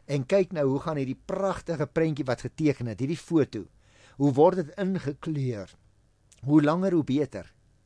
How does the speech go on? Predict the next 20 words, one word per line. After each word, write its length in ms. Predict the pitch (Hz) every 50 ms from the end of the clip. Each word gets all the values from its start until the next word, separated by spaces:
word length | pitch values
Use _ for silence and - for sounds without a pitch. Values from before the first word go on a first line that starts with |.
| _ _ _ _ _ _ _ _ _ _ _ _ _ _ _ _
Vers 240 | 139 139 143 - - -
vyf 240 | 175 156 143 - -
tot 120 | 156 135 -
by 100 | 127 120
vers 300 | - 127 117 110 - - -
sewe. 320 | 113 107 95 73 80 69 - _ _ _ _ _ _ _ _ _ _ 101
"Blindes 640 | 92 139 170 226 226 214 208 208 214 190 - - - -
sal 260 | - - 190 180 180
kan 180 | - 175 175 151
sien, 440 | - - 160 127 107 90 73 - _ _ _ _ _ _ _ _ _
dowes 600 | 110 107 175 240 285 254 185 143 135 113 - - -
sal 220 | - - 165 143 131
kan 180 | - 147 135
hoor, 360 | 127 123 170 190 135 101 80 80 - _ _ _ - - - -
lammes 560 | 117 127 135 156 214 262 269 277 240 - - -
sal 220 | - - 185 175 165
kan 160 | - 165 143
rondspring 540 | 127 147 202 220 190 - - - 190 208 190 127
soos 220 | 127 120 - -
takbokke, 600 | - 196 185 - _ - 117 101 - - 98 87